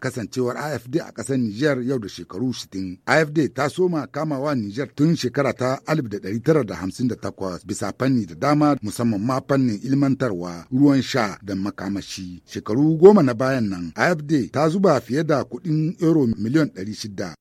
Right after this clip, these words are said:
A ciki, miliyan ɗari da ishirin na euro aka zuba ma ilmantarwa. Alƙawula da dama ta inganta su wajen gine-gine, sarrafa lantarkin da rarraba shi a cikin birni da karkara,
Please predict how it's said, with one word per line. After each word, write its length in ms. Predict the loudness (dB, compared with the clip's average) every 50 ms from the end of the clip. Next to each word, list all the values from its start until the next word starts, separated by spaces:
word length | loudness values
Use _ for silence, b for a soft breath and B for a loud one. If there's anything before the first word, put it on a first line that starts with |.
| _
A 80 | -6 -6
ciki, 300 | -6 -4 -2 -2 -2 0
miliyan 320 | 2 6 8 8 8 8 4
ɗari 240 | 0 -2 0 0 0
da 80 | -2
ishirin 520 | -4 -6 -8 -4 -2 0 2 2 2 2 0
na 120 | -2 -6 -2 4
euro 300 | 6 8 8 8 4 2
aka 220 | -4 -6 -4 -4 -4
zuba 260 | -4 -2 -4 -2 0
ma 200 | 2 2 0 0
ilmantarwa. 840 | -2 -4 -4 -4 -4 -4 -4 -6 -4 -4 -4 -4 -4 -6 -8 -10 -12 -14 _
Alƙawula 600 | -8 -8 -6 -2 -2 0 0 0 0 -2 -2 -4
da 100 | -6 -8
dama 500 | -4 -2 -2 0 0 0 0 0 -2 -2 -4 -4 -4
ta 180 | -6 -6 -6 -4
inganta 300 | -6 -4 -4 -4 -4 -6 -6 -10 -12
su 300 | -12 -12 -14 -14 -14 -10 -6
wajen 300 | -4 0 2 2 2 2
gine-gine, 640 | 0 -4 -10 -10 -10 -10 -10 -8 -8 -10 -12 -8 -6
sarrafa 380 | -4 -4 -4 -4 -6 -8 -10 -10
lantarkin 480 | -10 -12 -8 -6 -6 -6 -4 -6 -6 -6 -6
da 180 | -8 -12 -12 -14 -12
rarraba 420 | -10 -10 -10 -10 -10 -10 -12 -10
shi 400 | -10 -10 -10 -10 -12 -14 -16 -18 -18
a 100 | -18 -16
cikin 400 | -14 -14 -8 -4 -2 0 0 0
birni 380 | 0 0 0 0 2 2 2 0
da 120 | -2 -6 -10
karkara, 580 | -12 -16 -16 -14 -12 -12 -10 -10 -12 -14 -16